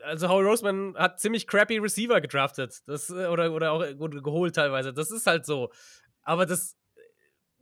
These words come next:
das, für mich spielt es nicht mit in sein Profil als G M mit rein.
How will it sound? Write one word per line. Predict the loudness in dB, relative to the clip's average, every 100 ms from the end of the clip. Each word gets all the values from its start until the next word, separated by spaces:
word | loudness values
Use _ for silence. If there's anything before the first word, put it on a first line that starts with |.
| -20 -6
das, | -6 -6 -12 -10
für | -4
mich | -2 -2
spielt | -6 -8
es | -6
nicht | -6 -6
mit | -8
in | -2
sein | -2
Profil | -4 -12 -8 -4
als | -4 -6
G | -8
M | -6 -6
mit | -8 -12
rein. | -16 -18